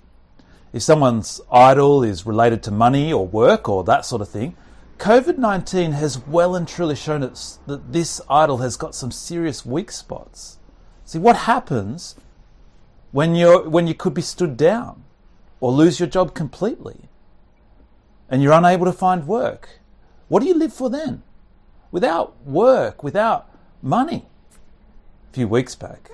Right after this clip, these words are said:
there were a lot of people who were feeling like their world was about to come crashing down on top of them. Or for those whose idols got to do more with entertainment or pleasure,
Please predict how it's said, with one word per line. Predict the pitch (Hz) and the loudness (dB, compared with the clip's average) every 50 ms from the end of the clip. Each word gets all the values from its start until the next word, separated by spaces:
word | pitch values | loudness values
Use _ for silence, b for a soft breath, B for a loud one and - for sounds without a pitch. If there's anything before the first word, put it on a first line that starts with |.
| - - | -16 -10
there | 113 104 104 | -6 -4 -2
were | 104 | 0
a | 107 107 | 0 2
lot | 113 123 127 131 | 4 4 4 4
of | 139 131 - - | 4 0 -4 -4
people | 139 143 139 - 104 | -4 -4 -4 -4 -6
who | 107 120 | -4 -2
were | 113 107 | -4 -4
feeling | - - 143 143 135 127 117 | -4 -2 -2 0 0 0 0
like | 117 120 | -2 -2
their | 113 123 117 | -2 -2 -2
world | 107 113 117 120 | 0 0 0 0
was | 107 104 113 | 0 -4 -6
about | 104 104 117 113 - | -4 -4 -4 -4 -6
to | - | -10
come | - 104 95 | -10 -10 -10
crashing | - - - - - 143 139 131 - - 131 131 127 | -10 -12 -14 -10 -4 -4 -4 -4 -4 -6 -4 -2 0
down | 123 123 120 117 | 0 0 0 0
on | 110 104 | -2 -4
top | - - - 110 - | -8 -10 -12 -12 -12
of | - 90 | -12 -14
them. | 101 - - - - - - - - - - - - - b b b b b b b b b | -16 -18 -20 -20 -20 -20 -20 -20 -20 -20 -20 -20 -20 -20 b b b b b b b b b
Or | b 180 185 185 196 196 180 | b 8 8 8 6 4 2
for | - 233 233 | 0 2 4
those | 294 311 359 - | 4 4 2 0
whose | - 226 - 202 | -4 -4 0 2
idols | 190 180 175 170 139 - - - _ - | 2 2 2 0 -2 -4 -14 -16 _ -6
got | - 170 - - | -6 -6 -4 -4
to | 135 | -2
do | 123 160 147 | 0 0 2
more | 147 151 156 151 | 2 2 2 2
with | 139 135 | 0 -2
entertainment | 143 135 117 117 - - - 135 143 151 151 151 147 147 156 156 - - b b b b b b b _ - | -2 -4 -4 -8 -12 -10 -6 -4 -4 -2 -2 -4 -4 -4 -6 -8 -12 -18 b b b b b b b _ -6
or | 117 107 | -6 -6
pleasure, | - - - - 139 147 151 135 135 147 143 143 143 | -6 -8 -6 0 2 2 2 2 2 0 0 -2 -2